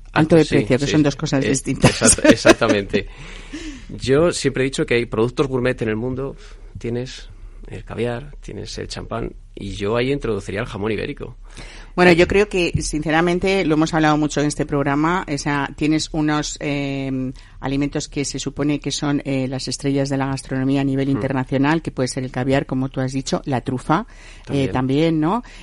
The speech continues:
Speaker 1: Eh, se me escapa otro, el foie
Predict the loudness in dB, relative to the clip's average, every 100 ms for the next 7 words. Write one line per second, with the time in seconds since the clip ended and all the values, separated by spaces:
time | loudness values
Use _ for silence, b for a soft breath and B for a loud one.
0 | B -4 0 2 2 2 2 0 0 0
1 | 0 -2 -6 -8 -12 -4 -2 0 0 2
2 | 2 0 0 2 4 4